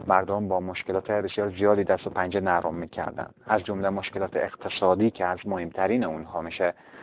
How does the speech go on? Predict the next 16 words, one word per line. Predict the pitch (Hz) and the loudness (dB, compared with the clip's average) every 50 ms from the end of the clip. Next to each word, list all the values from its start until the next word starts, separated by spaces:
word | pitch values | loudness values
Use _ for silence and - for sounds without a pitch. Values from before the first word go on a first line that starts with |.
| - - - - | -20 -20 -6 4
گفت | 95 101 101 - - - - - - | 6 6 6 6 0 -12 -20 -20 -6
که | - 107 104 101 101 98 90 - - - - - - - - - _ _ _ _ 95 95 | 2 4 6 8 10 8 8 6 2 -10 -18 -18 -18 -18 -20 -20 _ _ _ _ -6 4
به | 90 | 6
او | 95 98 98 | 8 8 8
اشاره | 95 - - 107 98 110 131 | 6 6 6 8 8 8 8
کرد | - - 160 151 147 147 123 | 6 6 6 6 6 6 6
و | 117 117 113 113 | 8 8 8 10
به | 107 104 92 | 8 6 4
این | 98 107 117 | 4 2 2
شکل، | - 147 143 139 - 151 151 147 - - - - - - - - - | 4 4 4 8 10 10 10 10 6 0 -14 -20 -20 -20 -14 2 8
اه، | - 101 101 | 10 10 10
خود | 101 - - 147 147 143 | 10 8 10 10 12 12
بحث | 147 143 143 139 127 113 113 117 117 - - | 12 12 12 12 12 12 10 10 10 8 6
مشکلات | 120 117 117 113 110 98 98 95 - - 90 - - 123 | 8 10 12 10 10 8 4 -2 0 4 4 6 8 8
اقتصادی | 107 80 101 104 - - - 95 - - - 92 90 87 107 117 127 135 135 120 - | 8 8 8 4 4 0 0 0 4 6 6 6 8 6 4 4 6 4 4 6 8
و | 104 98 98 98 - | 8 10 10 8 6